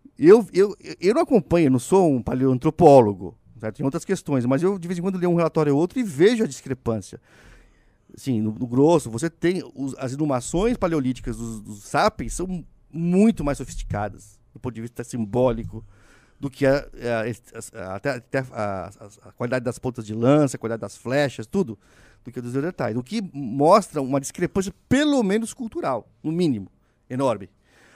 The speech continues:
Agora, essa discrepância também se dava no nível cognitivo.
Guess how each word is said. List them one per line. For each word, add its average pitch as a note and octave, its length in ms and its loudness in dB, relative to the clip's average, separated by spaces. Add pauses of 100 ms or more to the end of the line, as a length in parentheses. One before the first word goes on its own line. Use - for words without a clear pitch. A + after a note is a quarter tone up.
Agora, C3+ 320 4
essa B2 120 -10
discrepância D#3+ 480 -4
também F3 160 -2
se D3 80 -14
dava F#3 140 4
no F3 60 0
nível E3 160 -2
cognitivo. B2 680 -2